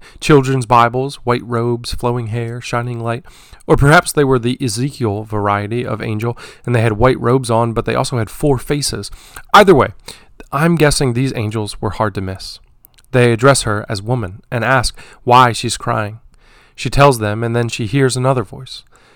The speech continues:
Hard to, hard to discern in the moment who is speaking to her,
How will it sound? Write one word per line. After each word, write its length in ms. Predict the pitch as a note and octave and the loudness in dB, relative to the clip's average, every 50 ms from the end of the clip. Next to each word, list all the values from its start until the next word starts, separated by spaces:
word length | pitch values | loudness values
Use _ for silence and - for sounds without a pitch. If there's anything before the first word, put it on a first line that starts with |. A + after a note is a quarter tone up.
| _ _ _ _ _ | _ _ _ _ _
Hard 340 | - - B2+ B2 B2 A2+ | 0 4 6 6 6 4
to, 260 | A#2 A#2+ A2+ A2 A2 - _ _ _ _ | 2 0 0 0 -4 -6 _ _ _ _
hard 300 | - - D3+ D3 D3 C3 | -2 2 4 4 4 4
to 120 | - C3 | 0 -4
discern 520 | A2 A2+ A2 - - - C3+ C3 C3 C3 - | -2 -2 -4 -2 0 0 2 2 2 0 -2
in 100 | - A#2+ | -4 -6
the 80 | G#2+ A2 | -4 -2
moment 380 | A2+ A#2+ B2+ C3 C3+ C3+ - - - | 0 2 2 2 2 0 -2 -2 4
who 220 | - E3+ E3+ D3+ | 6 6 6 6
is 120 | - - | 2 -2
speaking 360 | - - C#3+ C3+ B2 C3+ C3 A#2+ | -6 -4 -4 -4 -4 -4 -6 -6
to 160 | - C3+ B2+ | -4 -2 -2
her, 140 | B2 B2+ | -2 -2